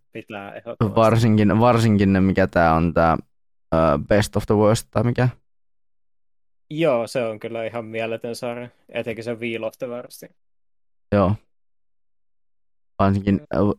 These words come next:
Speaker 2: ja kun ne on pitkiä videoita, niin niitä on mukava pistää vaan pyöriin ja sä voit vaan niinku nukahtaa niihin.
Speaker 1: Niin, kyllä. No sellaista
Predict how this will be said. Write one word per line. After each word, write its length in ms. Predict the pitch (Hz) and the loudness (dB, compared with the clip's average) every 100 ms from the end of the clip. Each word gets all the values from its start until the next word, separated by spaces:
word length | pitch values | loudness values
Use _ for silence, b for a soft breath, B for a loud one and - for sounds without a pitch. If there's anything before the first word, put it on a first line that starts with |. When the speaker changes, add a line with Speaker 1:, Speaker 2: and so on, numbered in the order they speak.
| - | 0
Speaker 2:
ja 140 | 113 | 0
kun 140 | 117 135 | 2 2
ne 60 | |
on 100 | 165 | 2
pitkiä 500 | - 302 - 107 104 | 2 0 0 2 4
videoita, 360 | 113 110 92 101 | 4 4 4 2
niin 120 | 131 | 0
niitä 140 | 180 | 2
on 60 | 185 | 2
mukava 360 | 196 196 123 113 | 2 2 2 2
pistää 360 | 120 - 107 | -2 0 2
vaan 180 | 110 110 | 2 2
pyöriin 420 | 120 113 101 92 | 4 4 4 4
ja 100 | 92 | 2
sä 180 | 110 101 | 2 2
voit 180 | 101 104 | 2 2
vaan 220 | 98 98 | 2 2
niinku 180 | 101 104 | 2 2
nukahtaa 640 | 107 101 98 107 117 117 | 2 2 2 2 2 2
niihin. 400 | 120 131 139 156 - _ _ _ _ _ _ _ _ _ - | 4 4 4 2 -2 _ _ _ _ _ _ _ _ _ -8
Speaker 1:
Niin, 360 | 156 156 156 _ - | -2 -2 -4 _ -10
kyllä. 360 | 127 123 127 - - | -8 -8 -10 -12 -12
No 220 | 131 131 | -8 -6
sellaista 500 | 135 131 123 131 | -4 -4 -4 -6